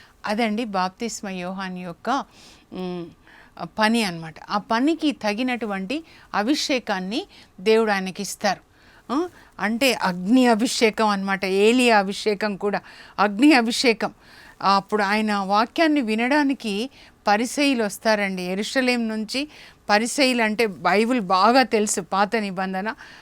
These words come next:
చాలా ధనవంతులు. ఆ, మీరు లూకా సువార్త చదివినట్లయితే అక్కడ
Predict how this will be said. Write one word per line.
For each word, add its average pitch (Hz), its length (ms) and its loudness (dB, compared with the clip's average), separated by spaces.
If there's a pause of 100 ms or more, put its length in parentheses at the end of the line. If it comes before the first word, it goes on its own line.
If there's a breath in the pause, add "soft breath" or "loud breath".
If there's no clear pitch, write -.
(260 loud breath)
చాలా 214 400 2
ధనవంతులు. 226 880 2 (400 soft breath)
ఆ, 269 140 0 (440 soft breath)
మీరు 202 460 -2 (360 loud breath)
లూకా 269 420 2
సువార్త 214 800 2
చదివినట్లయితే 214 840 0
అక్కడ 208 440 0